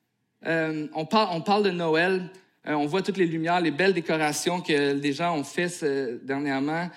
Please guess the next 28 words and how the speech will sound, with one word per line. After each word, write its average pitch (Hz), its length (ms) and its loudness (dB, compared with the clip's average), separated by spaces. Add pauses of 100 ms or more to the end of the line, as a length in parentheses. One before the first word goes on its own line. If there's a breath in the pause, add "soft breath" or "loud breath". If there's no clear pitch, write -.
(300 loud breath)
et 165 160 4
on, 165 240 0
on 165 60 -2
regarde, 196 280 6
euh, 175 140 4
peut-être 185 260 2
même 190 160 2
dans 180 140 2
vos 165 100 0
quartiers, 180 480 0
les 170 140 2
belles 196 480 4
lumières 165 420 0
de 165 100 0
Noël, 160 520 0 (320 loud breath)
la, 170 160 4
la 170 120 6
belle 220 260 6
fête 220 200 4
de 190 100 4
Noël 185 340 4
qui - 120 -10
vient, 147 400 -2
euh, 165 160 -4
une 196 140 2
fois 214 240 0
par 170 180 2
année. 185 540 -2